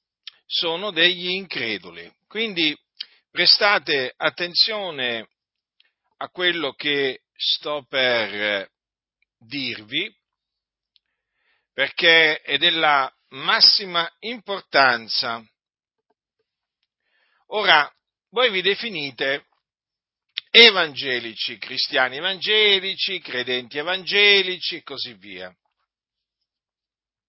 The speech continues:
Affermate di essere dei credenti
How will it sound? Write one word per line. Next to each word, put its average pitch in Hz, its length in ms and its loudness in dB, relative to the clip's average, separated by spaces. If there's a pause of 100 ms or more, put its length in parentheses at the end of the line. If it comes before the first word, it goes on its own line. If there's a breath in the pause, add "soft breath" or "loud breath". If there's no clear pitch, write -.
(3000)
Affermate 202 840 2
di 160 120 0
essere 175 380 4
dei 165 180 0
credenti 170 840 4